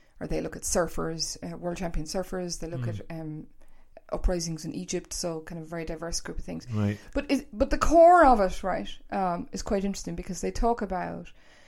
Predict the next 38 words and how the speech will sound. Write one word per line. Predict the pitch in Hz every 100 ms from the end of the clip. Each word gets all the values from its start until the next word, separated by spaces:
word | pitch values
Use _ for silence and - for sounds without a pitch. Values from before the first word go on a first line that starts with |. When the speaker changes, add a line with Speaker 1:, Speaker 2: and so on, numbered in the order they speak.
| - -
Speaker 1:
actually | 247 269 - 208
one | 190 214
of | 185
the | 180
keys | 214 185
to | - 175
success | - - 165 -
is | 170
putting | - 190 180
yourself | 175 - 170 -
on | 160
the | 185 -
edge. | 170 151 - - - - - - - - -
And | 175
they | 180
talk, | 180 190 180
and, | 180 180 - -
and | 175
actually | - 175
they | 175
created | - 190 180 -
the |
Centre | - 214 202 185
for | 165 170
the | 175 -
Edge | 160 156 - - - -
as | 175
a | 170
result | 170 185 185
of |
that. | 175 170 - 95
Speaker 2:
Yeah. | 90 95 -
Speaker 1:
And | 185
that's | 185 185
where | 175
that | 180
came | 202
from. | 170